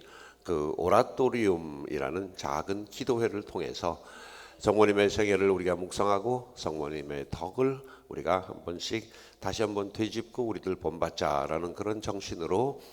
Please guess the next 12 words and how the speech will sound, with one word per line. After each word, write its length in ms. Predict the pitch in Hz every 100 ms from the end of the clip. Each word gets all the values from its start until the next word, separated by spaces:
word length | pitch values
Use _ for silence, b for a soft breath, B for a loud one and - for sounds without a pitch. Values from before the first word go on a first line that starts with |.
| B B
매일 540 | 73 73 78 78 82
짧은 720 | 80 - - 87 92 104 107
묵상을 600 | 87 98 - 95 107 110 -
이렇게 280 | 82 80 73
또 200 | 82 76
전해드리고 760 | - 78 73 - 71 78 80 85
있습니다. 600 | 85 - 98 131 - - B B B B B B -
오라토리움 800 | 104 104 - - 107 107 98 98
그 200 | 98 95
하는 260 | 87 95 90
동안 300 | 82 80 - -
금년에는 560 | - 87 85 82 87 98